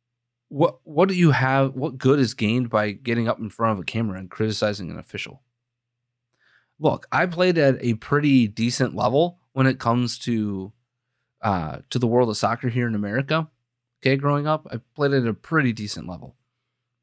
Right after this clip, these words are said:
There were some awful officials.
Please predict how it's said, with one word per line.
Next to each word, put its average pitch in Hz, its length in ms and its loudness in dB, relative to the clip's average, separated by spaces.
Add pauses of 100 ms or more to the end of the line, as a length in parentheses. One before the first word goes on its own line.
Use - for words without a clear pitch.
(1400)
There 123 220 2
were 175 100 6
some 139 340 2
awful 123 520 0 (280)
officials. - 600 -8